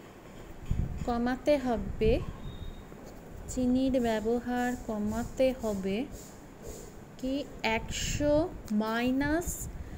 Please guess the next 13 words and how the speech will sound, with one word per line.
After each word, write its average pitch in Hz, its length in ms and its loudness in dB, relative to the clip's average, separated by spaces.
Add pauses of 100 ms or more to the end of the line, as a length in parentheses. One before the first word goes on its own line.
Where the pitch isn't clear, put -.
(340)
পাঁচশো 240 640 2
বাই 247 380 4
ছয়, 240 540 2
এটাই 302 440 4
শতকরায়, 240 720 0
মানে, 233 220 -2
আমি 247 220 2
একশোর 285 420 0
মধ্যেই 277 360 0
বার 247 140 0 (100)
করছি, 247 300 0
অতএব 247 360 2
এটা 247 280 0